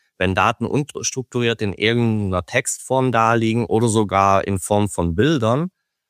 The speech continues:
dass die dann K-I-gestützt dann besser verarbeitet und dann importiert werden können,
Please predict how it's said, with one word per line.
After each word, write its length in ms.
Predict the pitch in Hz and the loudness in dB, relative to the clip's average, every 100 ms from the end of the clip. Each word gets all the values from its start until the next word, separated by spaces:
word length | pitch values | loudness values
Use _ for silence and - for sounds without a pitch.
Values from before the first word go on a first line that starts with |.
| _ - | _ -2
dass 260 | 104 - | 0 0
die 220 | - 120 | -2 0
dann 400 | 131 123 131 127 | 2 2 2 -2
K-I-gestützt 1400 | 113 101 90 98 127 139 - 123 - - 120 - - - - | -2 0 0 0 -2 -2 -4 -4 -4 -4 -4 -4 -8 -12 -4
dann 640 | 98 98 98 98 98 95 | 0 2 2 -2 -4 -4
besser 380 | - 101 - 104 | -2 -2 0 -2
verarbeitet 800 | - 87 90 104 123 113 107 92 | -2 -2 2 2 2 0 -2 -6
und 80 | 95 | -4
dann 180 | 90 90 | -2 -4
importiert 580 | 90 85 87 - 82 - | -6 -8 -10 -10 -10 -6
werden 300 | 87 85 85 | -4 -4 -8
können, 400 | 78 76 78 | -8 -8 -8